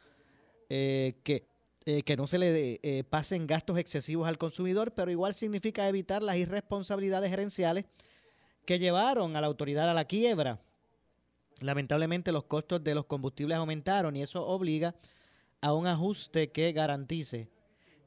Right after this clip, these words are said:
el funcionamiento continuo del sistema eléctrico, dijo el presidente del negociado de energía, eh, Edison Avilés de Lis. Eh, mencionó, <coughs> perdón, <coughs> mencionó que el elemento que más,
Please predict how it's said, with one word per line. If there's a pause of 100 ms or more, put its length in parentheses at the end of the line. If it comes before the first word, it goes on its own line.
el
funcionamiento
continuo
del
sistema
eléctrico,
dijo (600)
el
presidente
del
negociado (100)
de
energía, (140)
eh,
Edison
Avilés
de
Lis. (1080)
Eh,
mencionó, (300)
<coughs>
perdón, (420)
<coughs>
mencionó (540)
que
el
elemento
que
más,